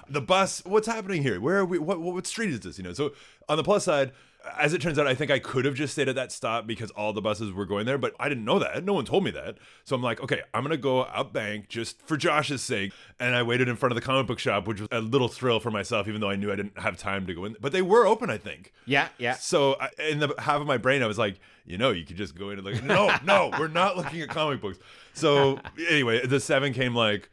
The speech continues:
Speaker 1: two minutes later. Everything was fine, apart from that, obviously, there's not a, a spot to walk from the sidewalk to the bus. Like, there's, like, a footprints at best. So it was an experience.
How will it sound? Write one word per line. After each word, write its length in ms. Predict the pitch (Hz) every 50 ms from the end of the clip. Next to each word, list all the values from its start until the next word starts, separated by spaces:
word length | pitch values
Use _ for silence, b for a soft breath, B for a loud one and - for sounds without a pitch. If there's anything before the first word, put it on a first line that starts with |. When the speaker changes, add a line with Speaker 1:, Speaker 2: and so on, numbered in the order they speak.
| _ -
Speaker 1:
two 160 | - 139 139
minutes 240 | 127 123 113 95 110
later. 460 | 110 107 107 104 104 104 104 101 104 -
Everything 460 | 117 117 113 110 107 104 104 98 95
was 220 | 98 104 101 -
fine, 260 | - - 107 104 101 98
apart 280 | 90 - 98 95 92
from 180 | 98 95 95 87
that, 160 | 90 85 82 - _ -
obviously, 400 | 98 92 90 87 82 - 98 87
there's 220 | 78 92 85 73 87
not 200 | 92 90 90 87
a, 260 | 80 78 78 73 - b b b b b
a 80 | b 90
spot 300 | - - - 101 92 -
to 80 | - 98
walk 460 | 87 80 90 90 90 87 - - - b b b b
from 340 | b - - 120 107 98 92
the 80 | 95 92
sidewalk 540 | - - 95 92 95 92 98 95 98 - -
to 180 | - 123 113
the 100 | 98 101 92
bus. 320 | - 104 98 107 120 - 135
Like, 140 | 113 107
there's, 200 | 107 110 107 87
like, 160 | 107 95 92 104
a 160 | 101 98 104 -
footprints 640 | - 131 123 - - 110 113 90 80 80 - - - -
at 140 | 98 90 85
best. 420 | 95 90 78 69 - - - -
So 320 | - 113 98 92 87 87 98
it 60 | 165 180
was 160 | 196 208 185
an 60 | 202 190
experience. 520 | - - 131 131 95 73 69 78 90 -